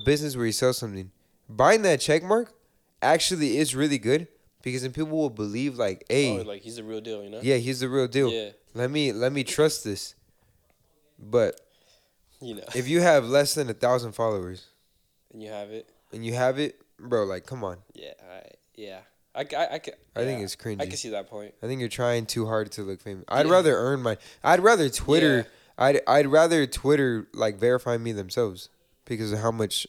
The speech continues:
Speaker 1: attention I got from them. I, I would rather.
Speaker 2: Build off that audience and then
Speaker 1: Yeah.
Speaker 2: get a, earn
Speaker 1: Eight
Speaker 2: that
Speaker 1: bucks
Speaker 2: shit.
Speaker 1: a month to keep a check mark. Bro, I'm sorry. I'm not doing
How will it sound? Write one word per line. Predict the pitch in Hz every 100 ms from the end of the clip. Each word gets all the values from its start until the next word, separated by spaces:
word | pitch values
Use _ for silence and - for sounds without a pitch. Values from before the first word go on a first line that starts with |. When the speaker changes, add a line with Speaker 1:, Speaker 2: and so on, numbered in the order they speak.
| -
Speaker 1:
attention | 101 120 110 104 95
I |
got | 92 92
from | 98 90
them. | 90 _ _
I, | 98 117 -
I | 104
would | 92 87
rather. | 87 87 92 _
Speaker 2:
Build | 110 107
off | 104 110
that | 98 92
audience | 98 101 101 98
and | -
then | - _ _ _ - 92 78
Speaker 1:
Yeah. | - _ _ _ _ _ _
Speaker 2:
get | - -
a, | _ _ - _ _ _ -
earn | 101
Speaker 1:
Eight |
Speaker 2:
that | 92
Speaker 1:
bucks | 98 -
Speaker 2:
shit. | 87
Speaker 1:
a |
month | 87 92
to | -
keep | - -
a | 90
check | - -
mark. | 87 87
Bro, | 101
I'm | 90
sorry. | - 90
I'm | 92
not | 92
doing | -